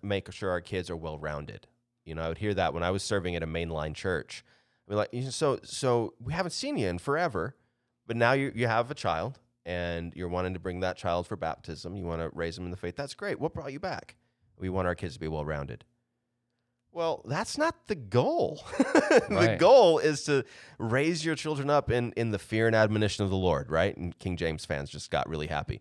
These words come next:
Speaker 2: Right.
Speaker 1: "Raise the kids in the fear and admonition of the Lord." It's not about well-rounded. It's, it's getting back. What's fundamental?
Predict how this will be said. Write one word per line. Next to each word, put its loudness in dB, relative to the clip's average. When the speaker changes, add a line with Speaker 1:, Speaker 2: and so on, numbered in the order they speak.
Speaker 2:
Right. -4
Speaker 1:
"Raise 4
the 4
kids 4
in -2
the 0
fear 4
and 6
admonition 6
of 0
the 0
Lord." 4
It's -2
not 4
about 6
well-rounded. 4
It's, -2
it's -4
getting -2
back. -2
What's 0
fundamental? -2